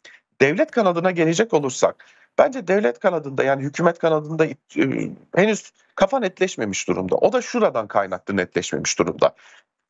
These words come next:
Bir, Mehmet Uçum'un açıklaması doğru. Eğer bir, e,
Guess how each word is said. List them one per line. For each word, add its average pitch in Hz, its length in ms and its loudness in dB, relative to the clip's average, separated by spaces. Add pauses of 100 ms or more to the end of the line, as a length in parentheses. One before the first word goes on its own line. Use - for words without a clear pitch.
(120)
Bir, 160 340 2 (180)
Mehmet 165 260 0
Uçum'un 175 220 0
açıklaması 156 560 -2
doğru. 151 280 2
Eğer 135 260 0
bir, 165 200 -4 (360)
e, 123 920 0